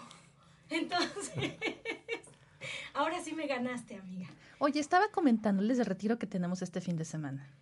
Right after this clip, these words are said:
Speaker 1: Bueno, no es
Speaker 2: El
Speaker 1: este,
Speaker 2: siguiente.
Speaker 1: es el siguiente.
Speaker 2: El siguiente fin de semana.
Speaker 1: Sí, es este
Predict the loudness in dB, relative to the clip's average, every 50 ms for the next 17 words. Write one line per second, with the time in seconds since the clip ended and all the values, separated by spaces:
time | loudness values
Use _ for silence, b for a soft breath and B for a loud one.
0 | -18 -10 -4 -2 -2 0 2 2 2 2 2 2 2 4 4 4 8 8 8 8
1 | 8 6 4 2 2 0 0 0 0 0 4 6 6 8 6 6 4 4 4 4
2 | 4 4 4 2 0 0 0 0 -2 -4 -6 -4 0 2 2 2 2 2 4 6
3 | 6 6 4 0 -4 -6 -6 -4 0 0 2 4 2 2 2 0 -2 -4 -4 -6
4 | -8 -10 -12 -14 -16